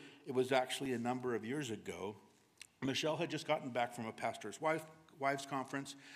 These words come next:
She was so encouraged, and she posted the theme verse of the conference on her Facebook page with a pretty graphic and, and all of these things. And I'm not even sure what verse it was, which is probably better,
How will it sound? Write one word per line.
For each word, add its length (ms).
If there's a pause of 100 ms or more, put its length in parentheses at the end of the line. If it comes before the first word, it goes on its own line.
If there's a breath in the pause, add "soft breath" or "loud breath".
(120 loud breath)
She 160
was 140
so 280
encouraged, 680 (280 loud breath)
and 120
she 280
posted 460
the 100
theme 360
verse 280
of 100
the 80
conference 720 (360 loud breath)
on 260
her 160
Facebook 640
page 560 (280)
with 160
a 40
pretty 320
graphic 720
and, 180 (140)
and 100
all 200
of 120
these 220
things. 400 (420 loud breath)
And 100
I'm 80
not 180
even 200
sure 220
what 360
verse 340
it 160
was, 580 (280 loud breath)
which 160
is 100
probably 440
better, 400